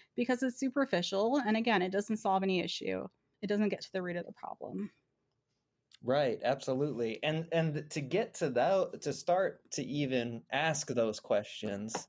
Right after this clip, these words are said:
Speaker 1: Mm-hmm.
Speaker 2: um, it's like, there needs to be a level of being able to tolerate some discomfort, or, or maybe, or maybe s-, just, even just maybe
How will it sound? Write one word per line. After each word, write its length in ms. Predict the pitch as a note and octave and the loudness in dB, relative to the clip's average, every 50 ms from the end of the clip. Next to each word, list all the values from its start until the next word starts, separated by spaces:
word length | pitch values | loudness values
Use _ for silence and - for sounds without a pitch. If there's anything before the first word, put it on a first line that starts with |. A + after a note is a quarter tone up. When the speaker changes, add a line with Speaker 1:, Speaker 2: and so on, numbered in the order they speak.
| _ - | _ -4
Speaker 1:
Mm-hmm. 380 | A#3 A3 B3 G#3 G3 F#3+ G3 G#3+ - - - | -2 0 0 0 0 0 0 -2 -2 -2 0
Speaker 2:
um, 520 | B2 B2 A#2+ A#2 A2+ A2 G#2+ G#2 A2 A2+ - - - - - - - - - _ - _ _ _ _ _ | 0 2 2 2 2 0 -2 -4 -6 -10 -14 -18 -20 -20 -20 -20 -20 -20 -20 _ -20 _ _ _ _ _
it's 320 | - B2+ A#2+ B2 - - - | 2 2 2 2 0 0 2
like, 360 | C3 A#2+ A2+ A2 A2 - - _ _ _ _ _ _ _ _ _ - | 2 4 2 2 -2 -6 -16 _ _ _ _ _ _ _ _ _ 2
there 140 | C3 B2 | 2 4
needs 420 | A#2+ B2 B2+ C#3 D3+ D3+ D3 - - | 4 4 2 2 2 0 0 -4 -4
to 120 | - C#3+ A2+ | -2 -2 -4
be 480 | - - - B2 A#2+ A#2+ A#2+ A#2+ A#2 | -2 -2 -2 0 0 2 2 2 2
a 120 | - - G#2+ | 2 2 2
level 560 | A2 A2 A2+ A2+ A2+ A2+ A#2 A#2 A2+ A2 - | 2 2 4 4 4 4 4 2 2 2 2
of 480 | - G#2+ A2+ A2+ G#2+ G#2+ G2+ G#2 - - _ _ _ _ _ _ _ _ _ _ - A2+ | 2 2 2 2 0 -2 -2 -6 -10 -20 _ _ _ _ _ _ _ _ _ _ -8 -2
being 240 | A2 B2+ B2+ B2 B2 | 0 2 4 4 4
able 220 | A#2 A#2+ A#2 A2+ A2 | 4 2 2 0 -2
to 140 | - G#2+ G2+ - - | -4 -6 -8 -8 -6
tolerate 540 | - - B2+ A#2+ A#2+ A#2 A2+ A2 G#2 - | -2 2 2 4 4 4 2 2 0 0
some 200 | - - G#2 A2+ | -2 -6 -4 -4
discomfort, 720 | G#2 G#2 G2 - - - - A#2 A2 - - F2 E2 E2+ - - | -4 -6 -6 -8 -6 -6 -4 -4 -4 -4 -6 -6 -6 -4 0 2
or, 180 | C3+ D3+ D3+ | 2 2 4
or 160 | D3+ D#3+ E3 D#3 | 4 2 2 4
maybe, 460 | D#3+ E3 F#3 G#3+ F#3+ G3 F#3 - - - | 2 2 2 2 2 2 2 2 2 2
or 140 | B2+ B2+ C3+ | 2 2 2
maybe 320 | C#3+ D#3 F3+ F3 E3+ D#3+ | 2 2 2 2 0 -2
s-, 160 | - - - A2+ | -2 -6 -8 -6
just, 300 | B2 B2+ C#3 C3 - - | -2 -2 -2 -2 -2 -2
even 220 | - E3+ F3+ F3+ E3+ | -2 0 2 2 2
just 300 | D3+ D3 D3 - - - | 2 0 -2 -4 -8 -4
maybe 400 | - C3 D3+ D3 D3+ C3 A2+ - | -2 -2 -2 0 -2 -4 -4 -6